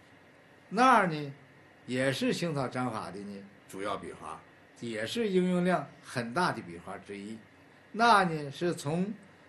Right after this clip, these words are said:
左上向右下，或者是由左向右书写的呢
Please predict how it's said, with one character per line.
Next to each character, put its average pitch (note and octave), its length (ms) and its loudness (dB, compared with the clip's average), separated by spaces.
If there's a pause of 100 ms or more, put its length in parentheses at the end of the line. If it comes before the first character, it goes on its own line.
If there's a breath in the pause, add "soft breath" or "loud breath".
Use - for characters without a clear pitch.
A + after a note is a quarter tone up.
(140)
左 B2 280 0
上 F#3+ 340 2 (180)
向 F3+ 320 0
右 A#3 220 2
下， B3 320 0 (640)
或 F#3 160 6
者 E3 160 4
是 F3 320 0 (380)
由 G#3 240 6
左 C3+ 500 -4
向 G#3 320 0
右 C4 220 2
书 D3 240 -2
写 G#2+ 240 -6
的 F#2 80 -10
呢 G2+ 180 -12